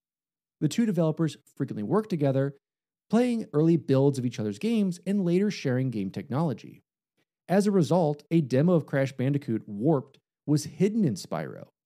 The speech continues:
and vice versa. Spyro the Dragon was unique compared to other three D platform games of the time.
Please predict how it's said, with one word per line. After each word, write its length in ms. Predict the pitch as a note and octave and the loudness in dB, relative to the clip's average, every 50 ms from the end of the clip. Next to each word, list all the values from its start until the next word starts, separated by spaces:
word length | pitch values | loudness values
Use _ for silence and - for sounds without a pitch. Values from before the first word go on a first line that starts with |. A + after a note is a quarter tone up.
| _ _ _ _ - | _ _ _ _ -6
and 180 | C3+ A#2+ A#2 G#2 | -4 -4 -2 -2
vice 220 | G2+ F#2+ F#2+ - | -4 -4 -4 -6
versa. 300 | - D3+ E3+ E3+ - - - _ _ _ _ _ _ _ _ _ _ _ _ _ _ _ _ - - | -6 -8 -8 -8 -10 -14 -20 _ _ _ _ _ _ _ _ _ _ _ _ _ _ _ _ -10 -6
Spyro 280 | - G#3 A3+ B3+ C4+ B3 | -2 -2 0 0 0 -2
the 80 | C4 | -2
Dragon 500 | G3 E3+ D#3 C#3+ C3+ C#3 C3 C#3+ C3 A#2 | -2 0 2 2 2 2 2 0 -2 0
was 300 | A2+ B2 D#3 F#3+ F3+ E3+ | 0 0 0 0 0 -4
unique 720 | D3 D3 D#3+ E3 D#3 C#3+ B2+ C3 E3+ G3+ D#3 C#3+ - - _ _ _ _ _ _ _ _ _ | -6 -4 -4 -2 -2 0 0 0 0 0 -2 -6 -10 -18 _ _ _ _ _ _ _ _ _
compared 360 | - E3 C3+ D3 A#2+ C3+ C3+ | -4 -2 0 2 2 2 0
to 160 | D3 - - | 0 -2 -2
other 220 | A#2+ A2+ C3 B2+ | 0 0 0 0
three 240 | A#2 - - A2+ G#2+ | 0 -2 -4 -2 -2
D 60 | G#2+ | -2
platform 460 | G#2 - - G2+ F#2+ - - A2+ A2 G#2+ | -2 -2 -4 -4 -4 -2 -4 -6 -6 -6
games 260 | F2+ E2 D#2+ D#2+ - | -6 -8 -8 -10 -8
of 60 | - | -8
the 100 | G2+ G#2 | -8 -8
time. 400 | - - F#3 A3 G3 G#2+ A#1 | -6 -6 -6 -6 -4 -6 -8